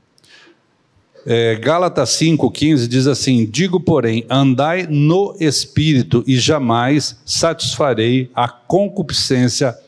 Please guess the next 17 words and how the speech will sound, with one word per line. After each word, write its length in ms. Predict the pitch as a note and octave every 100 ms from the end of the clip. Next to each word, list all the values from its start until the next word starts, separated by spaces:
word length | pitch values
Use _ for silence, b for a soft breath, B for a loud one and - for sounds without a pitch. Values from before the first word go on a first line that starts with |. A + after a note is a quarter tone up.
| _
da 160 | A2 A#2
carne." 440 | - G#2 G2 F#2+ - B -
Veja 260 | F3+ E3+
que 120 | - F3
em 80 |
toda 580 | C3+ - G3+ G#3 G3+ F3+
a 20 |
palavra 540 | E3+ E3+ C3+ C3 C3+ C#3
de 120 | B2
Deus 400 | A2 A#2 B2 A#2
nós 260 | B2 A2+ G2
vemos 400 | A2+ A2+ A#2 A2
essa 260 | A2 B2+
guerra 520 | G#2+ A2 A2+ G#2 A2+ -
entre 280 | A#2 A#2 A#2+
o 40 |
Espírito 680 | G#2+ - E3 F#3+ E3+ F#3+ D#3+